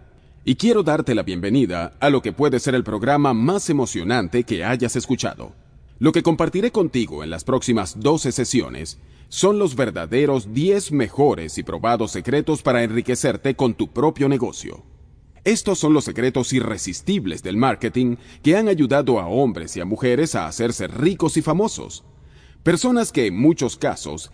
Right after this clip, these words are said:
empezaron con nada salvo su ingenio y una idea. Ellos usaron las diez técnicas que estás a punto de descubrir y terminaron construyendo castillos que los volvieron ricos más allá de toda comprensión.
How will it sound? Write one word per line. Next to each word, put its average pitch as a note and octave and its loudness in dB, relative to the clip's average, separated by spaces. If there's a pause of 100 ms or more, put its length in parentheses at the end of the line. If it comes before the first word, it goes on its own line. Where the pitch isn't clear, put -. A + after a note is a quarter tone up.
(140)
empezaron D#3+ 2
con A#2+ 2
nada C#3 -2
salvo G2+ -4
su A#2 0
ingenio B2+ 2
y G#2+ 0
una F#2+ -2
idea. A2 0 (500)
Ellos G3+ 0
usaron B2 2
las G2+ -4
diez F#3+ 0
técnicas E2+ -2
que F#2 -4
estás A#2 -2
a F#2 -4
punto C3 2
de G#2+ 0
descubrir C3 2 (300)
y D3 4
terminaron D3 4
construyendo D3+ 0
castillos F#2 -4
que D3 0
los A2 0
volvieron B2+ 2
ricos E3+ 0 (160)
más F3+ 2
allá A2 -2
de F#2 -4
toda D3 2
comprensión. B2 -2